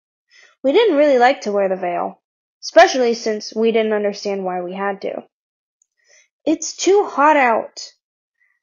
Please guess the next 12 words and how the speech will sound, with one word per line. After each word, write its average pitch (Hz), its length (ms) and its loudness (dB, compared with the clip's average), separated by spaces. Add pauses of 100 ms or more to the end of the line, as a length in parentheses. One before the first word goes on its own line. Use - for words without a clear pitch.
(340)
Execution 330 720 -2
in 233 180 -4
the 226 60 -4
name 254 300 -2
of 226 80 -6
freedom. 277 460 -2 (1600)
Ooh, 233 500 2 (720)
I'm 262 260 0
the 214 100 -2
monster 269 680 -2
of - 380 -6
darkness. - 880 -14